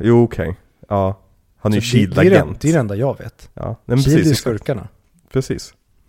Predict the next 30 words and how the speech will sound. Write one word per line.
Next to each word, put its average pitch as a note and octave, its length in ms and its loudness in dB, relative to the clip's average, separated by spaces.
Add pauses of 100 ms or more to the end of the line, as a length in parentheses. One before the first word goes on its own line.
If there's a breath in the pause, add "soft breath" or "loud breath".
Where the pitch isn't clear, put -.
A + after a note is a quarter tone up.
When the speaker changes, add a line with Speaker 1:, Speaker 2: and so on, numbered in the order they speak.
(880 loud breath)
Speaker 1:
Eh, G2 280 2
och, B2 280 0
eh, C3 160 6
Captain C#3 280 2
Americas C#3+ 280 0
egen B2 320 4
tidning G2+ 280 -2
plockades G2 380 -2
upp F2 200 -4
igen D2 320 -2 (400)
efter - 220 -4
det F2 60 2
här. - 380 -4
Och G#2+ 140 2
den A2 220 2
har G#2+ 80 0
publicerats G2+ 580 -4
liksom F#2 240 -6
tills F#2+ 360 -4
vidare F#2+ 500 -4 (100)
efter - 260 -10
det. - 200 -14
En A#2 160 0
av G2+ 80 2
Marvels F#2 300 -6
största, - 400 -4
liksom, C#2 240 -8
mest - 160 -10
populära - 400 -8
serier. - 400 -12